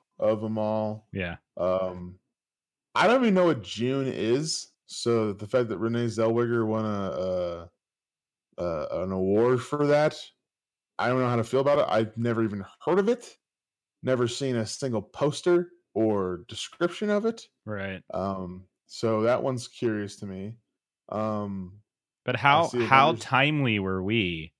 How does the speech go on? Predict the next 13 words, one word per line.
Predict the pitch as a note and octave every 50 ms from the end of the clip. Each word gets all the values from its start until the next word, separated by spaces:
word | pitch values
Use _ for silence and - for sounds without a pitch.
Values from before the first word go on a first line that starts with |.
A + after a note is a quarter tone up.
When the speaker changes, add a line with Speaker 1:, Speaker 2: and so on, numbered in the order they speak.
| _ _ _ _ _ -
Speaker 2:
to | G#2+
pick | - - A2 G2+ -
Parasite | - - G#2+ G#2+ A2 G#2+ - - G2 E2+ - -
for | - F2+
this | F2 B2
week? | C#3 D3+
Speaker 1:
I | E3 F3 F#3+ G3 G3+ G#3+ G#3+ A3 G#3+ G#3 - _ _ _ _ _ _ _ _ _ _ -
tell | - - G3+ G3+ E3 B2
ya. | F#2+ F#2 F2 - - G#2 _ _ -
Speaker 2:
<laughs> | A#2 A2+ - - - G#2 A2+ A2+ - - A#2 - A2+ - - - - A#2 - _ - F2 D#2+ _ _ _ _ _ - -
Perfect | D3+ D#3+ E3+ - - - D3+ C#3 -
Speaker 1:
Um, | F#2+ A2 A2+
Speaker 2:
timing. | A2 A2+ A#2 A2+ G#2 F#2+ F2